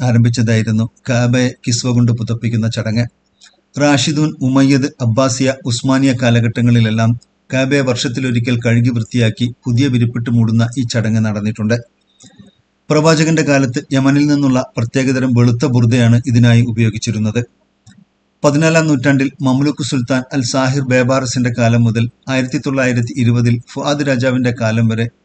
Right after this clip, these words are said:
ഏഴ് നൂറ്റാണ്ടിലേറെക്കാലം ഈജിപ്തിൽ നിന്നായിരുന്നു കിസ്വ കൊടുത്തയച്ചത്. ആയിരത്തി തൊള്ളായിരത്തി ഇരുപത്തിയാറ് മുതൽ സൗദി അറേബ്യ സ്വന്തം നിലയിൽ കിസ്വ തുന്നിയുണ്ടാക്കാൻ ആരംഭിച്ചു. സ്വർണത്തിന്റെയും സിൽക്കിന്റെയും വിലയേറിയ നൂലുകൾ ഉപയോഗിച്ച് കിസ്വ നിർമ്മിക്കാനായി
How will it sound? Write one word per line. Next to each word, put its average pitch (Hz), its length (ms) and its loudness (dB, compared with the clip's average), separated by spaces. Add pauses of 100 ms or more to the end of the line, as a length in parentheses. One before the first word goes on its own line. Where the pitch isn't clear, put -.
ഏഴ് 143 280 0
നൂറ്റാണ്ടിലേറെക്കാലം 117 1000 0
ഈജിപ്തിൽ 127 380 0
നിന്നായിരുന്നു 117 680 0
കിസ്വ 120 220 -4
കൊടുത്തയച്ചത്. 113 720 -4 (960)
ആയിരത്തി 165 320 2
തൊള്ളായിരത്തി 147 580 0
ഇരുപത്തിയാറ് 127 480 0
മുതൽ 117 280 2 (100)
സൗദി 127 360 -2
അറേബ്യ 120 480 0
സ്വന്തം 127 340 0
നിലയിൽ 127 240 2
കിസ്വ 120 300 -4
തുന്നിയുണ്ടാക്കാൻ 117 720 2
ആരംഭിച്ചു. 110 460 -2 (280)
സ്വർണത്തിന്റെയും 170 760 -2
സിൽക്കിന്റെയും 147 640 0
വിലയേറിയ 143 540 2
നൂലുകൾ 135 380 0
ഉപയോഗിച്ച് 120 460 0 (160)
കിസ്വ 135 240 -2
നിർമ്മിക്കാനായി 123 720 0